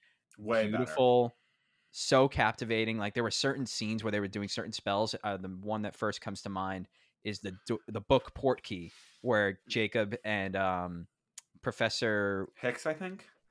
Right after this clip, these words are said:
Speaker 2: Hicks, yeah.
Speaker 1: Is it Hicks?
Speaker 2: Hickens, Hicks,
Speaker 1: Something like
Speaker 2: uh,
Speaker 1: that.
Speaker 2: they were running up the book as Grindelwald and his followers were chasing them. That was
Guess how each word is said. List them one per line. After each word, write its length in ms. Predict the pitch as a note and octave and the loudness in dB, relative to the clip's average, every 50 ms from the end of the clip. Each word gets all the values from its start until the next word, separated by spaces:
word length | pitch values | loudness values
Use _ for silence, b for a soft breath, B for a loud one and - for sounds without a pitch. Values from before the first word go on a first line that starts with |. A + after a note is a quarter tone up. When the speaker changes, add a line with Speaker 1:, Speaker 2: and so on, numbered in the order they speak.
| _ _ _ | _ _ _
Speaker 2:
Hicks, 340 | - B2+ - - - - - - | -8 -8 -8 -6 -12 -18 -10 -4
yeah. 220 | B2 A#2+ A2+ G2+ | -2 0 0 2
Speaker 1:
Is 60 | F#2 A2 | 0 0
it 100 | C3 C3 | -2 -2
Hicks? 460 | C3 C#3+ G3+ A3 - - - - - _ _ _ _ _ _ _ _ _ _ _ _ | -2 -2 -2 -4 -8 -14 -16 -18 -20 _ _ _ _ _ _ _ _ _ _ _ _
Speaker 2:
Hickens, 500 | - B2+ - - D3 D3 D#3 D#3 D3 - | -6 -6 -4 -2 -2 -2 -2 -4 -4 -4
Hicks, 600 | - C#3 C3 C3 B2 - - - - - - - - _ | 0 0 2 2 0 -2 -6 -10 -8 -8 -10 -12 -18 _
Speaker 1:
Something 220 | - - C3 G#2+ A2 | -10 -8 -6 -4 -4
like 140 | G#2+ G#2 | -4 -4
Speaker 2:
uh, 20 | G2+ | -2
Speaker 1:
that. 200 | G2 F#2+ F#2+ - _ _ b b b b b b b _ _ | -4 -4 -6 -8 _ _ b b b b b b b _ _
Speaker 2:
they 300 | B2+ B2 B2+ A#2+ A#2 A2+ | -4 0 2 4 4 2
were 200 | A2 A2 A2 A2 | 2 2 0 0
running 420 | G#2 G2 G#2 A2 A2+ A2+ A2+ G#2+ - | 0 2 2 2 2 2 2 0 -2
up 200 | G#2+ G#2+ - - | -2 -4 -4 -4
the 80 | - G2 | -6 -4
book 300 | F2+ - G#2+ G#2 - - | 0 0 0 0 0 -2
as 280 | - - G#2+ G2+ G2 - | -2 0 0 0 -2 -2
Grindelwald 520 | - A2 G#2+ G2 G2+ G2 F#2+ F#2 G2 F#2 G2 | -4 -6 -4 -4 -2 0 2 2 2 0 -2
and 100 | F#2+ F#2+ | -4 -4
his 160 | F#2 F2 - | -6 -6 0
followers 400 | - G#2 G2 F#2+ F#2+ F2+ E2+ - | 2 2 4 4 2 0 -4 -6
were 60 | G2 | -8
chasing 380 | - - - G2 F#2 - G2+ F2+ | -6 -4 -4 -4 -4 -4 -6 -8
them. 160 | F2 E2+ E2+ | -8 -6 -2
That 260 | G2 G2 G2 G2 - | 0 0 0 0 -2
was 200 | F#2+ F#2+ F#2+ - | -6 -10 -12 -12